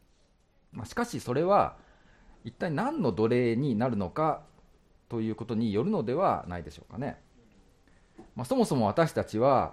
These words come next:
あー、常に何かの奴隷になっています。言い換えると、まあ、何かの権威のもと、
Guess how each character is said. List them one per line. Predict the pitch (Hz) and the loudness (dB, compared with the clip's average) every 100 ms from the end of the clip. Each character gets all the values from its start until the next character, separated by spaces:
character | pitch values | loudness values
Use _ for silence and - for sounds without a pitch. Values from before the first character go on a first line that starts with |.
| 85 | -6
あ | 90 85 - | -6 -6 -4
ー、 | 208 | -2
常 | 160 | 0
に | 139 123 135 - | 2 0 -4 -4
何 | 170 240 214 | 0 0 0
か | 147 | -2
の | 175 120 | -2 -2
奴 | 110 | -2
隷 | 135 139 | -2 -4
に | 165 123 | -4 -4
な | 98 | -4
っ | |
て | - 85 | -6 -10
い | |
ま | 78 | -8
す。 | - - - _ _ - - _ _ _ - | -12 -18 -20 _ _ -20 -20 _ _ _ -4
言 | 151 | -2
い | 175 | 2
換 | 202 | 4
え | |
る | 127 | 4
と、 | 135 135 87 - - - - - | 4 4 2 -2 -18 -20 -20 -8
ま | 104 | -2
あ、 | |
何 | 117 190 226 | 0 2 0
か | - 110 | -2 0
の | 143 80 - - - | 0 -2 -6 -18 -8
権 | 220 240 202 | -2 0 2
威 | 107 | 0
の | 85 | -2
も | 78 | -6
と、 | - | -10